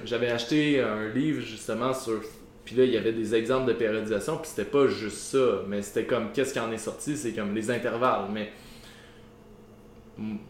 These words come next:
les intervalles, c'est bien beau, mais je veux dire, des intervalles pour des secondaires un, deux et trois, je veux, je veux qu'il y ait un volume, parce que c'est ça qui va lui permettre de vraiment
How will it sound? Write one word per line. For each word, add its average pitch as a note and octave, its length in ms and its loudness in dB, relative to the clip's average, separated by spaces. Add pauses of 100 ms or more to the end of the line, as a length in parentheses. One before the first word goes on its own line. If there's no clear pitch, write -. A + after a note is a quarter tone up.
(220)
les A2 180 -4
intervalles, A#2+ 360 2
c'est A2+ 120 -6
bien G#2 140 -2
beau, C3+ 280 2
mais G2+ 200 -2
je G2 100 -8
veux G2+ 220 -6
dire, A2 80 -2 (160)
des G2+ 240 -6
intervalles A2 500 0
pour G#2+ 160 -6
des G#2 160 -2
secondaires G2+ 640 -4
un, C3 160 -2 (100)
deux A2+ 220 -2
et G#2 80 -8
trois, A#2 720 0 (1200)
je G2+ 140 -16
veux, B2 320 0
je G#2 140 -8
veux C3 80 -2
qu'il C3 160 0
y B2 40 4
ait A#2 40 2
un G#2 80 0
volume, G2 560 0 (540)
parce G2+ 200 -10
que G#2+ 60 -8
c'est G#2 160 -8
ça C3 180 0
qui C3 160 -6
va G#2+ 120 0
lui G2+ 80 0
permettre G#2+ 480 -4 (140)
de G2 320 2
vraiment G2+ 500 -4